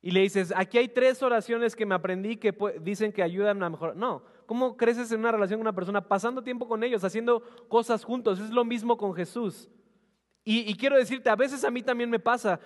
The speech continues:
Yo a veces no sé cómo pasar tiempo con Jesús. O sea,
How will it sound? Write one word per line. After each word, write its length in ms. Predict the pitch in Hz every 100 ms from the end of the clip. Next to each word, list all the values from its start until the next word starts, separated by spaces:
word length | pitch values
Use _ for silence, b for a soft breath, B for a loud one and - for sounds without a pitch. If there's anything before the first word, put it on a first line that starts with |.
| B
Yo 200 | 170 180
a 80 | 247
veces 300 | 262 226 254
no 140 | 233 233
sé 120 | 233
cómo 220 | 240 240
pasar 320 | 202 196 214
tiempo 260 | 226 208 202
con 140 | 202
Jesús. 320 | 180 175 247
O 40 | 180
sea, 240 | 202 202